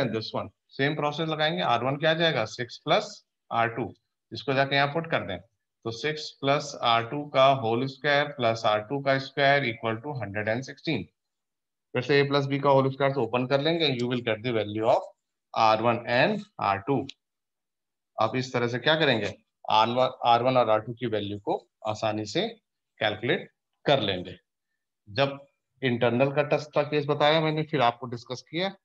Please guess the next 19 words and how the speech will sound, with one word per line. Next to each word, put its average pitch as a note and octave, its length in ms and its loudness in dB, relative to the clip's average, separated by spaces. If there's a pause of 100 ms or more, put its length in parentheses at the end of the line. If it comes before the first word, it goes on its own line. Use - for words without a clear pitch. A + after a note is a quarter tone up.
(160)
एक्सटर्नल B2+ 640 -2
का A2 80 -6
केस, G2 320 -14 (1120)
ठीक। F3+ 200 -6 (420)
तो B2+ 60 -8
सर्कल C3 400 -2
में D#3 160 0
ऐसे B2+ 360 -4
केसेस B2+ 440 -8
भी D3 100 -6 (140)
होंगे, A2+ 380 -4 (640)
इंटरनल A#2+ 440 -4
आ C3 80 0
सकता C3 340 -6
है, B2 60 -2
एक्सटर्नल A#2+ 400 -6
आ A#2+ 60 -2
सकता G#2+ 380 -10
है। F2+ 60 -12